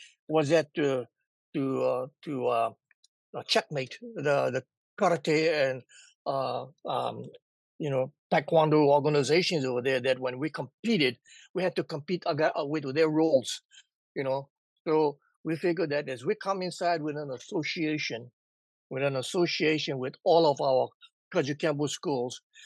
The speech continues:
then we would have our, uh, play, because now we could have our instructors, you know, get and participate into their, uh, judging and influence them that we like to use the back fist, we, we like to use a drop kick to the groin, we like to use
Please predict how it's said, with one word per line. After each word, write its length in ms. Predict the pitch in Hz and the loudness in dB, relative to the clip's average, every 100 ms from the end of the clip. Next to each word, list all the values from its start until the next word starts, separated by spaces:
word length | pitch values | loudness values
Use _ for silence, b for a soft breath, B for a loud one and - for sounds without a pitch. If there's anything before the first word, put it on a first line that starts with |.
| B | B
then 300 | 156 180 196 | 0 4 4
we 100 | 170 | 4
would 200 | 160 165 | 4 2
have 260 | 156 165 156 - 175 | 0 -2 -4 -4 -2
our, 320 | 185 185 208 - | 0 0 -2 -6
uh, 80 | 147 | -8
play, 240 | 175 165 147 | -2 -2 -2
because 300 | 147 143 139 | -6 -10 -6
now 160 | 160 | -4
we 140 | 165 160 | -4 -4
could 180 | 170 151 | -6 -6
have 220 | 147 - | -6 -4
our 180 | 156 180 | -2 -2
instructors, 840 | 190 151 - 180 143 - 143 143 - b b _ | -4 -8 -6 -2 -2 -2 -6 -6 -14 b b _
you 80 | 147 | -2
know, 160 | 147 143 | 2 2
get 280 | 120 185 185 - | 4 2 2 -2
and 160 | 147 | -4
participate 680 | 160 147 185 180 - 165 - - | -6 -2 -2 -2 -4 -4 -4 0
into 500 | 190 175 175 170 147 b b _ | 0 2 2 2 0 b b _
their, 440 | 160 151 151 135 131 _ _ - | -4 0 2 0 -4 _ _ -6
uh, 120 | 139 | -4
judging 500 | 127 202 175 160 165 - | 0 0 0 -4 -6 -6
and 300 | 185 165 165 | -4 -4 -4
influence 680 | 160 147 190 190 175 156 143 | -6 -8 -2 0 0 0 -4
them 300 | 156 151 139 | -4 -4 -4
that 160 | 139 B B B 160 | -4 B B B -2
we 100 | 165 | 2
like 220 | 175 147 | 2 0
to 80 | 160 | 0
use 220 | 165 139 | 2 0
the 80 | 135 | -2
back 300 | 113 - - | -2 -4 -4
fist, 320 | 165 160 147 | -4 -4 -4
we, 360 | 143 147 147 151 | -6 -4 -4 -4
we 140 | 143 | -6
like 160 | 160 147 | -6 -6
to 100 | 156 | -6
use 160 | 147 | -4
a 60 | 127 | -6
drop 320 | 110 170 - | -4 -6 -4
kick 200 | 196 147 | -8 -8
to 80 | 180 | -6
the 100 | 151 | -6
groin, 400 | 131 147 147 151 | -2 2 2 0
we 80 | 131 | -2
like 220 | 147 147 | -4 -4
to 80 | 151 | -4
use 240 | 135 135 | -6 -6